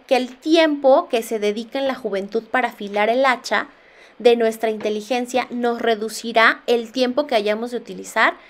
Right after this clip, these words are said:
en cortar el árbol de las dificultades que la vida nos presenta. Ojo aquí, no tengan prisa de trabajar.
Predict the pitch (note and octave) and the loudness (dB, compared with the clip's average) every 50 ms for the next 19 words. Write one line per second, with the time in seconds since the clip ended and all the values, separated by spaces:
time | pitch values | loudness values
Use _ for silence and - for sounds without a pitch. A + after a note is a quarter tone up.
0 | - _ _ _ _ - A#3+ A#3+ A#3 A3+ A#3 A3+ A#3 A#3 C4 C4+ C4+ D4 D4+ D4+ | -20 _ _ _ _ -4 -4 -4 0 0 0 0 2 2 2 4 4 4 4 4
1 | D4 C4+ C4+ C4+ C4 C#4 C#4 C#4+ C4 A3+ G#3 G#3+ G3+ G#3 G#3 - - - F#3+ G3+ | 6 4 4 6 4 2 2 2 2 0 0 -2 -2 -6 -10 -12 -12 -8 -8 -8
2 | G#3 - - B3 B3 A#3+ B3+ E4 E4+ - - _ - A#3+ G#3+ G3+ G3+ G3+ G3+ G#3 | -2 2 4 6 6 6 2 0 -2 -6 -16 _ -4 -2 -2 -2 -2 -4 -4 -4
3 | G3+ G3+ G3+ G3+ G3+ G3+ - - A3 B3+ B3+ - C#4+ B3+ A3+ A3 - - _ _ | -4 -4 -4 -4 -8 -10 -8 -6 -6 -6 -2 -2 -2 -2 -2 -6 -14 -18 _ _
4 | _ _ - - - - - _ - E4+ F#4 F#4 - G4 F#4+ F#4+ - C4+ D4 G#4+ | _ _ -20 -20 -20 -20 -20 _ 4 6 6 6 4 -2 -2 -2 -4 -2 -2 -2
5 | C#5 - - _ _ _ _ _ _ - C#4+ D#4 D#4 D4+ E4 D#4+ D4 B3+ A#3 - | -2 -4 -14 _ _ _ _ _ _ 0 0 0 2 2 0 2 2 0 0 0
6 | B3 B3+ C4 C4+ A#3+ A3 A3+ - F3+ G3 G#3+ G#3 - - A#3 B3 F#4 | -2 -2 0 0 0 0 0 -2 -4 -4 -4 -4 2 4 6 6 4